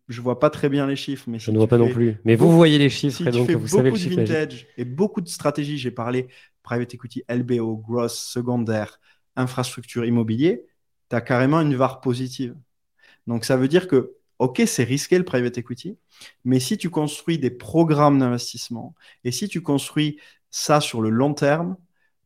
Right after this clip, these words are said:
Speaker 1: ta probabilité de perdre de l'argent, historiquement, avec les performances qu'on a connues, elle est nulle. C'est pour ça que les familles le font. Mais ça veut aussi dire que pour le faire, il faut des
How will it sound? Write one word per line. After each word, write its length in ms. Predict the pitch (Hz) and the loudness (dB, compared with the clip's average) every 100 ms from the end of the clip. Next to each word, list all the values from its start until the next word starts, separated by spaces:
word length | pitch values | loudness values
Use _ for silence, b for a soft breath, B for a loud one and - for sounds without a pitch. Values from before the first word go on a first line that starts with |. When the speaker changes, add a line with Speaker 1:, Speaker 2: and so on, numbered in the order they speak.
| - | -8
Speaker 1:
ta 100 | 113 | -8
probabilité 540 | - 151 143 143 139 | 0 2 2 2 -2
de 100 | 127 | -2
perdre 380 | 117 - 151 143 | -4 2 2 4
de 80 | 135 | 2
l'argent, 560 | 113 123 156 254 - - | 2 0 -4 -6 -12 -8
historiquement, 840 | 143 - 147 135 131 156 - - | -6 0 2 2 -2 -4 -6 -10
avec 240 | 120 120 120 | -6 -6 -4
les 80 | |
performances 540 | 113 123 - 127 127 127 | -4 -6 -4 -2 -2 -2
qu'on 160 | 120 | -8
a 60 | 107 | -8
connues, 320 | 113 127 180 - | -8 -8 -10 -8
elle 180 | 113 | -2
est 100 | 113 | 0
nulle. 440 | 113 117 139 175 226 B B B | 2 2 2 0 -4 B B B
C'est 220 | - 180 | 0 0
pour 160 | 175 - | 2 2
ça 160 | 170 | 2
que 80 | 165 | 2
les 60 | 143 | 0
familles 360 | - 127 127 | 2 2 4
le 100 | 117 | 2
font. 300 | 110 127 165 - b b - | -2 -6 -10 -14 b b -4
Mais 100 | 135 | 2
ça 160 | 170 | 2
veut 140 | 160 180 | 4 6
aussi 300 | 175 175 147 | 4 2 -4
dire 260 | 175 233 | -4 -2
que 60 | 139 | -4
pour 260 | - 175 | -2 4
le 80 | 170 | 4
faire, 380 | 160 180 202 - b b b | 4 0 0 -4 b b b
il 80 | 131 | -8
faut 200 | - 139 | -4 0
des 360 | 131 123 - | 2 0 -2